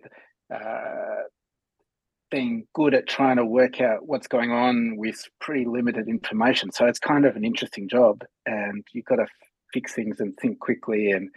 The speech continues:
try and work out what your risk appetite is. And, uh, and then most importantly, of course, it's the tribe. And, you know, we're, we're all, we're all part of that family, and that's, uh, that's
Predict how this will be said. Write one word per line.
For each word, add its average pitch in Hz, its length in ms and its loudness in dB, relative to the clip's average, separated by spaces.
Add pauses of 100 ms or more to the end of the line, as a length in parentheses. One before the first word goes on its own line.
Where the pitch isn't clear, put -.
(540)
try 120 240 0
and 110 100 -4
work 113 300 0
out 123 200 4 (140)
what 127 180 0
your 120 120 2
risk 127 240 4
appetite 131 420 4
is. 123 280 2
And, 113 180 -4 (360)
uh, 104 260 -6
and 113 100 -12
then 117 100 -6
most 127 240 -2
importantly, 107 460 -10
of 107 100 -16
course, 101 380 -4
it's - 220 -12
the - 80 -4
tribe. 113 420 2 (480)
And, 104 360 -6 (140)
you 110 80 -6
know, 101 220 -12
we're, 113 240 -6
we're 113 180 -4
all, 104 280 -2 (100)
we're 127 120 -4
all 113 120 -4
part 117 200 2
of 110 60 -2
that 117 240 0
family, 107 480 0
and 113 220 -4
that's, - 340 -2
uh, 98 160 0 (220)
that's - 180 -4